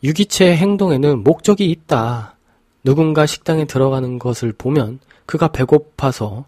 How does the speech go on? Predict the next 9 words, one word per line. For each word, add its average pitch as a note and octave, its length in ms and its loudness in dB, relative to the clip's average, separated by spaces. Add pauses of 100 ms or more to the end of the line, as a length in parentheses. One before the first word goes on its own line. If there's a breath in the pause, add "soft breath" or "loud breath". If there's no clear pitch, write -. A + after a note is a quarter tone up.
식사하러 E3 480 0
간다는 B2 380 -4
것을 A#2 240 -6
알 G2+ 100 -6
수가 C3 300 -4
있다." - 480 -8 (100)
이렇게 B2+ 220 -6
주장을 G#2+ 360 -8
하면서 A#2+ 520 -8